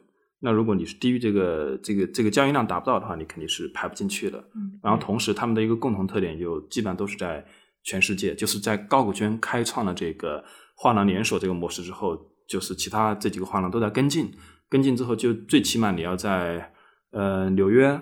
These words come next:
Speaker 1: 他们基本上都在纽约有好几家画廊，
Speaker 2: 嗯，
Speaker 1: 还不是，
Speaker 2: 对。
Speaker 1: 就是有一个旗舰店，然后同时又有一些其他的，纽约其他区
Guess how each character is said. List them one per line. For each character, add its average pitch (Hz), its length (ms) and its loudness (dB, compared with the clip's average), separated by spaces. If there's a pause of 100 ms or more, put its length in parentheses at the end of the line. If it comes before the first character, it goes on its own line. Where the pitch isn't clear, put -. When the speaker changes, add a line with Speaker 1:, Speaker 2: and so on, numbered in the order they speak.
(260)
Speaker 1:
他 - 100 2
们 139 80 6
基 143 80 0
本 151 60 4
上 135 60 4
都 147 100 6
在 135 80 4
纽 104 100 4
约 117 60 4
有 110 80 0
好 - 160 2
几 98 100 -4
家 - 80 -6
画 214 180 6
廊， - 120 2
Speaker 2:
嗯， - 20 -6
Speaker 1:
还 104 80 0
不 143 100 -2
是， 185 260 0
Speaker 2:
对。 - 100 -20
Speaker 1:
就 - 100 2
是 123 120 2
有 98 120 6
一 113 40 4
个 123 60 6
旗 107 160 0
舰 113 160 2
店， 107 320 0
然 113 80 -2
后 113 80 2
同 107 200 -2
时 120 120 0
又 110 60 6
有 98 160 6
一 90 60 0
些 101 160 0
其 - 180 -4
他 110 300 0
的， 90 320 2
纽 113 160 0
约 98 80 2
其 101 160 -2
他 113 120 -2
区 123 300 -2